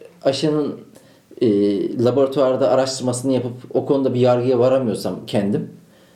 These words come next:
ya birine inanacağım ya diğerine inanacağım. Ya bu aşı yararlıdır diyenlere inanacağım ya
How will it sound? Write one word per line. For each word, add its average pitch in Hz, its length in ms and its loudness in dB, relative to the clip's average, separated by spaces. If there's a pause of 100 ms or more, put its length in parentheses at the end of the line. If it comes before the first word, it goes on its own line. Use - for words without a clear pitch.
(560)
ya 175 360 0
birine 165 320 4
inanacağım 139 420 2
ya 285 120 2
diğerine 190 300 2
inanacağım. 110 380 0
Ya 190 420 0
bu 170 200 4
aşı 165 220 0
yararlıdır 151 640 2
diyenlere 110 360 2
inanacağım 139 460 0
ya - 320 -2